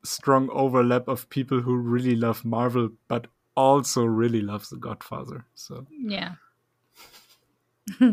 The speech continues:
Speaker 1: Yeah, well, we were wrong. And the final two matches, ah, this is actually our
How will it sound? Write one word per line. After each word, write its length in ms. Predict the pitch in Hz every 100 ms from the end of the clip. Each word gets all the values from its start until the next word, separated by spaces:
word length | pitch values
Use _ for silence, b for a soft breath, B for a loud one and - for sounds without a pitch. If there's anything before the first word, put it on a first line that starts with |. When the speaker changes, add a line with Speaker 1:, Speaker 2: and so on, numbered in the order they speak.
| 190 - b b b b b b b b b b b
Speaker 1:
Yeah, 100 | 208
well, 260 | 190 127 120
we 120 | 147
were 180 | 143 127
wrong. 460 | 113 110 113 117 117 b b b - -
And 840 | 139 139 139 139 139 139 143 147 - _
the 340 | 147 156 156 160
final 580 | - - - 170 202 190
two 140 | 185
matches, 500 | 160 147 131 107 110 160
ah, 160 | 180
this 160 | 147 175
is 120 | 165
actually 340 | 123 - 123 127
our 220 | 120